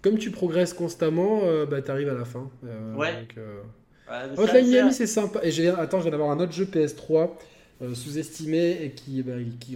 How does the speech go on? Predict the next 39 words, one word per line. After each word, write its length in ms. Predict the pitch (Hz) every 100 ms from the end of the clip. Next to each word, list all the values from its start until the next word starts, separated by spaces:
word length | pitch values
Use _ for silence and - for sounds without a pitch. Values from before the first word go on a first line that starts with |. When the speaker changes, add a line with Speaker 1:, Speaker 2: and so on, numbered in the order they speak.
| 135
Speaker 1:
alors, 280 | 135 113 110
euh, 120 | 110
c'est 120 | 110
un, 100 | 117
une 240 | 117 117 113
colle. 240 | - 147 156
Il 60 | 131
ressort, 560 | 147 143 175 175 170
euh, 240 | 143 131 127
au 60 |
mois 160 | 135 135
de, 120 | 131
euh, 560 | 123 123 123 123 117 117 120 - _ - _ -
c'est 240 | 131 127
un, 40 |
un 460 | 127 123 123 123 123
remaster 720 | 131 185 180 185 156 160 175
qui 160 | - 135
ressort, 720 | 135 143 - 147 160 160 - -
euh, 360 | 127 120 120 117
cet 220 | 113 139
automne. 300 | 131 110 113 110 _ _ _ _ _ _ _ _ _ _ 170
Speaker 2:
Oh, 200 | 175 139
ah 160 | 175 196
oui, 60 | 185
tu 120 | 143
me 160 | 147
le 120 | 151 147
fais 460 | - 185 175 165
comme 120 | 170 170
ça. 180 | 143
Alors, 360 | 131 143 156 139
Speaker 1:
Ah 120 | 156
ouais, 200 | 156 156 - 135 127
remaster. 500 | 147 143 139 214 -
Speaker 2:
cet 40 |
automne, 500 | 214 - - 226 240 165 - -
il 60 |
ressort. 840 | 185 196 - 220 214 - 220 -